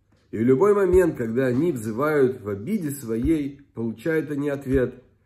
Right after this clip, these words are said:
как сказано: «И если воззовет он ко мне, услышу я зов его». <clears throat> Так, то есть просьбы таких людей Всевышний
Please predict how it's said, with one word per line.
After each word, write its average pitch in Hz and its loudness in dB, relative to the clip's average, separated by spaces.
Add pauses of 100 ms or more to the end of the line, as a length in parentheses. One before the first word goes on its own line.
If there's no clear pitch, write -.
(320)
как 98 -12
сказано: 107 -6 (120)
«И 107 -8
если 123 0
воззовет 110 -4
он 117 -4
ко 92 -14
мне, 160 0
услышу 151 -8 (200)
я 139 -6 (260)
зов 117 -8
его». 87 -10 (440)
<clears throat> - 0 (960)
Так, - -10
то 98 -10
есть - -14 (1300)
просьбы 151 2
таких - -12
людей 120 -4
Всевышний 123 -4